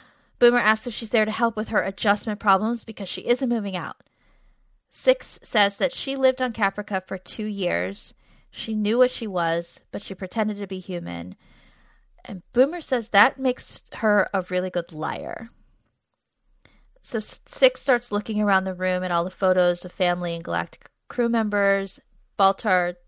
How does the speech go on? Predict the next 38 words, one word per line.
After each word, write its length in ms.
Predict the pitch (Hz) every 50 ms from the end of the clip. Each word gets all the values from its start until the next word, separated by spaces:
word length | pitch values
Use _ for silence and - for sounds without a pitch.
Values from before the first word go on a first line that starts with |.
| _ _
tells 260 | - - 208 196 196 -
her 120 | 208 190
to 60 | 180 180
start 280 | - - 202 180 -
with 100 | 208 185
the 160 | - - -
elephant 380 | - 180 190 190 - - 160 180
figures 440 | - 196 185 - 190 190 185 180 -
on 160 | - 180 180
the 80 | 175 175
table. 500 | - - - 170 170 - 214 262 320 - _ _ _ _ _ _ _ _ _ _ _ _ _ _ _ _ _ _ _ _ _
So 460 | - - - 233 208 190 190 185 185 _ _ _ _ _ _ _ _ _ _ -
Six 340 | - - - 226 - - -
focus 360 | - 220 208 - 220 202 -
on, 120 | 220 208 - _ _ - - -
focuses 420 | - 240 247 294 294 - 269 247
on 180 | 262 240 226 214
them 460 | 214 208 202 202 208 202 208 208 208 _ _ _ _ _ _ _ -
and 120 | 208 -
comments 400 | - 233 226 214 214 202 202 -
that 120 | 214 202
they're 120 | - 190 185
beautiful. 640 | - 214 254 269 262 262 - 214 196 190 190 180 170
Boomer 320 | 208 - 226 220 226 233 226
says 300 | - - 214 202 202 -
her 180 | - - 214
mother 520 | 208 202 196 202 208 214 220 226 247 240 233
gave 340 | 214 - - 208 202 202 -
them 140 | 214 202
to 140 | 208 - 208
her 120 | 190 202 185
the 120 | 185 185
day 220 | - - 196 190
she 160 | 190 - - 220
left 220 | 196 185 185 -
for 80 | - 190
the 160 | 180 175 170
academy. 800 | 170 - - - 185 170 170 170 180 - - - - - 214